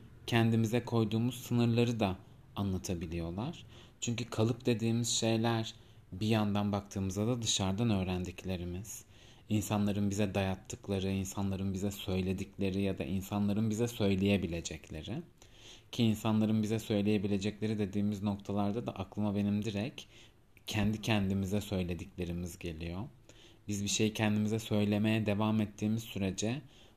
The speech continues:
başkaları da bunu bize söylemeye devam ediyor. O yüzden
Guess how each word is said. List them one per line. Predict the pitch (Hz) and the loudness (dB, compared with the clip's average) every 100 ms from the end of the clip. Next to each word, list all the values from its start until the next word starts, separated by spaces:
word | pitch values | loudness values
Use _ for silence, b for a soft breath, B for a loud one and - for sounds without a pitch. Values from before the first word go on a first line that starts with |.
| - | -8
başkaları | 104 - - 110 113 117 | -4 -4 0 2 2 2
da | 104 98 | 0 0
bunu | 104 104 | 0 0
bize | 98 98 | -2 -4
söylemeye | - 101 95 87 101 117 | -2 -2 -2 -2 -2 -2
devam | 104 95 92 90 | -2 0 0 -2
ediyor. | 80 - 82 117 - - - - - - - | -6 -8 -8 -10 -14 -20 -20 -20 -20 -20 -12
O | - 104 | -2 -2
yüzden | 101 110 107 107 | 0 0 2 0